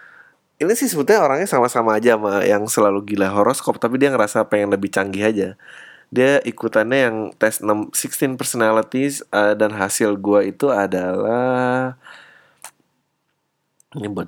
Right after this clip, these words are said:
buat orang-orang internet yang selalu pengen tahu. Eh, nope, nope, nope, nope, nope, nope. Oke, hasil gua adalah, em, I S T J,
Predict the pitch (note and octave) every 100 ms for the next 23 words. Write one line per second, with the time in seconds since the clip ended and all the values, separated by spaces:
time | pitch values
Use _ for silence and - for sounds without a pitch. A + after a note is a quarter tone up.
0 | F2 F#2 F#2+ F#2 F#2+ F#2 F2 G2+ - F#2+
1 | - F#2+ F2+ F#2+ E2 F2 F2 - - -
2 | _ _ _ _ _ - _ _ - -
3 | G1+ G1+ G1+ G1+ - - D#2 F2 - -
4 | - - - - - - - - - -
5 | - - _ _ _ - _ A#2 A2 G#2+
6 | F#2 G2+ G#2+ - A#2 A2 G#2+ A#2+ C#3+ A#2+
7 | A2 A2 A#2+ C3+ D3 - _ _ - _
8 | _ _ _ _ - A#2 A#2+ A#2+ A#2+ A#2
9 | A2 - _ _ _ _ - _ _ _
10 | - C#3 D3 C#3 C#3 - - C#3 B2+ B2
11 | G#2+